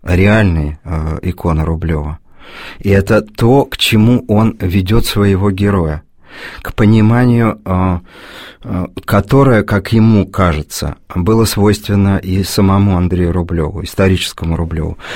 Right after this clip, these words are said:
Вот это сближение очень важно, потому что это как раз выбор пути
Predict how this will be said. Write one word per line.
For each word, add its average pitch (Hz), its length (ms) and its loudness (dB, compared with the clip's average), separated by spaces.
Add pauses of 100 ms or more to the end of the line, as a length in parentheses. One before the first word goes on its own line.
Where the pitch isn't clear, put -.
(140)
Вот 92 140 -2
это 113 220 0
сближение 113 640 2
очень 107 260 -2
важно, 135 320 0
потому 104 420 -2
что 107 200 -2
это 104 280 -4
как 107 240 -2
раз 117 240 0 (300)
выбор 113 500 2
пути 117 560 -2